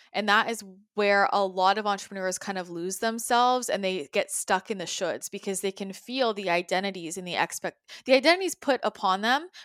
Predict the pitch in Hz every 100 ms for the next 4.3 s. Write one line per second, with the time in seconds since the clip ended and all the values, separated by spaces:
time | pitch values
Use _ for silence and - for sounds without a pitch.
0 | _ 214 214 202 240 233 254 247 220 214
1 | 196 - 208 - 202 196 185 175 190 196
2 | 180 175 170 165 170 - 202 _ - -
3 | - _ - 202 175 - - 214 214 208
4 | 202 196